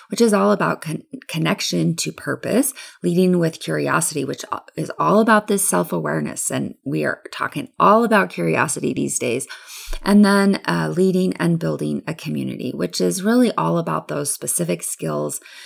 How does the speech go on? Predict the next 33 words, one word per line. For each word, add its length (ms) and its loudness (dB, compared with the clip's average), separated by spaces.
uh, 280 -2
that 240 -2
really 300 2
help 340 -2
you 120 -2
to 160 -8
thrive 640 -8
as 200 0
a 80 0
team, 480 -4
whether 280 4
you 220 2
have 420 -4
a 120 -6
specific 640 -2
leadership 500 -2
role 360 -2
or 300 -4
not. 460 -10
And 180 2
so, 280 0
of 200 -6
course, 380 -6
again, 340 -6
today, 720 4
we 400 6
are 240 0
talking 580 -6
about 440 -6
the 80 -2
very 600 4
important 520 -2
skill 440 -4